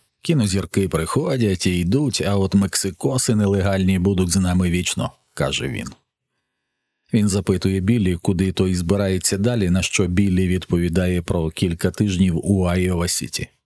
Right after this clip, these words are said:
тоді в Демойн і Еймс. «А ти тут, бачу, і не затримуєшся дуже», — каже Дон. «Якось і гроші марно тратяться, напевно».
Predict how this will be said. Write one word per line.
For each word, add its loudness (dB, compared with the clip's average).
тоді 0
в -2
Демойн 2
і 0
Еймс. -4
«А -2
ти -2
тут, 2
бачу, 0
і 2
не 2
затримуєшся 0
дуже», — 0
каже 0
Дон. 0
«Якось 0
і 2
гроші 0
марно 0
тратяться, 0
напевно». 0